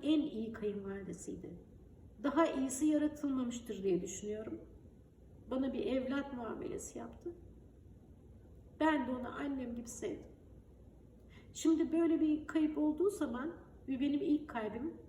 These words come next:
yani annemden, babamdan evvel vefat etti. İlk büyük yakın kaybım. O sebeple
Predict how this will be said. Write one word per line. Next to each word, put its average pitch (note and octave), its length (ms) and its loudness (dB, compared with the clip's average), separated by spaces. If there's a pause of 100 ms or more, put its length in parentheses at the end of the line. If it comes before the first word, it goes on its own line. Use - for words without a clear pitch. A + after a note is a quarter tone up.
(1200)
yani A#3 200 0 (140)
annemden, A#3 640 -4 (240)
babamdan A#3 460 -4
evvel A3+ 360 -4 (560)
vefat F3 380 -4
etti. C4+ 360 -8 (1500)
İlk A#3+ 440 -6
büyük A3+ 320 -6
yakın A3 320 -4
kaybım. F#3 540 -6 (1080)
O D#4+ 80 8
sebeple D4 880 -2